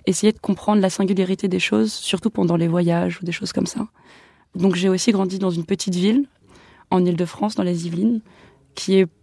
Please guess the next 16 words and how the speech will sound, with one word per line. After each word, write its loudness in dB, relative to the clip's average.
assez 2
protégée, 0
où 2
il 0
y 2
a 0
encore -2
beaucoup -2
de 4
nature, 0
avec 0
des 0
champs, 2
de 0
la 0
forêt. -4